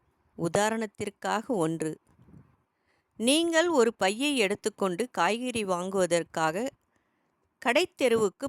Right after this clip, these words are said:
புறப்பட்டு போகிறீர்கள். போகும் வழியில் விதவிதமாக பூக்களும் பழங்களும் உங்கள் கண்ணில் படுகின்றன.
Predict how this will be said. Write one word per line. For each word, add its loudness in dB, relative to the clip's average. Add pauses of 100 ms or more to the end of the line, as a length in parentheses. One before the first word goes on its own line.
புறப்பட்டு -4
போகிறீர்கள். -4 (920)
போகும் 4
வழியில் -2 (320)
விதவிதமாக 2 (120)
பூக்களும் -2
பழங்களும் 0 (100)
உங்கள் -2
கண்ணில் -6
படுகின்றன. -6